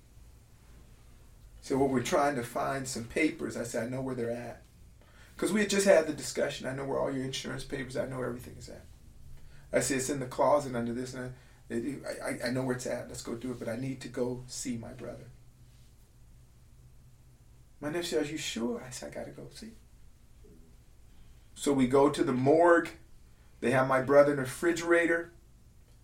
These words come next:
They don't let us go in. They, as it was a crime. I look at him on video. I said, "I gotta get to him." My nephew said, "Well, there's, all of his stuff is in the car."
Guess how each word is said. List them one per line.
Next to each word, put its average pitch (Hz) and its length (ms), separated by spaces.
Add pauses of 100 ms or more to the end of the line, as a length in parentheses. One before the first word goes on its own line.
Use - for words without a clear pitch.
(460)
They 127 80
don't 147 160
let 151 120
us 151 140
go 139 220
in. 147 280
They, 127 280 (600)
as 120 140
it 123 40
was 117 120
a 117 40
crime. 151 720 (800)
I 120 120
look 156 220
at 147 140
him 139 120
on 131 160
video. 156 640 (3000)
I - 20
said, 113 160
"I 117 40
gotta 117 200
get 117 200
to 143 180
him." - 120 (420)
My 123 80
nephew 139 180
said, 135 140
"Well, 131 100
there's, 127 280 (200)
all 139 160
of 135 80
his 127 140
stuff - 340
is 131 140
in 123 80
the 127 80
car." - 500